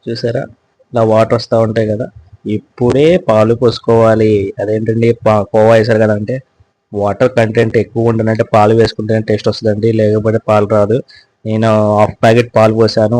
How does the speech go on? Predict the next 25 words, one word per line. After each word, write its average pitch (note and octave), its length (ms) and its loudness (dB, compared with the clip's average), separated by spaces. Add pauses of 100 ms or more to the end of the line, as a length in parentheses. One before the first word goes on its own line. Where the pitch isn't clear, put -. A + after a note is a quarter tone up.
అంటే A2 140 0 (100)
equal A#2 280 0
to B2 120 2
మీకు A2+ 160 -2
ఇక్కడ G#2+ 180 -6 (140)
కేజీ A2+ 360 0
స్వీట్, A#2+ 260 0 (160)
కేజీ A#2 260 2
నా A2 120 0
స్వీట్ A#2 220 -4 (140)
తయారవుతుంది. A2 600 0 (2750)
ఒక్కసారి - 520 0
చేసినా A#2+ 280 2
అండి A2+ 180 0
ఫ్రిడ్జ్లో A2+ 320 0
పెట్టుకుంటే A2 400 0 (140)
వారం A2 300 2
మొత్తం G#2+ 260 -4
కూర్చొని A2 300 -4
ప్రశాంతంగా A2 960 0
తినేయచ్చు. A#2 400 -2 (1500)
చూసారా A#2 340 -2
ఎట్లా A#2 220 0
వాటర్ A2 240 0
వస్తుందో? A2+ 340 -4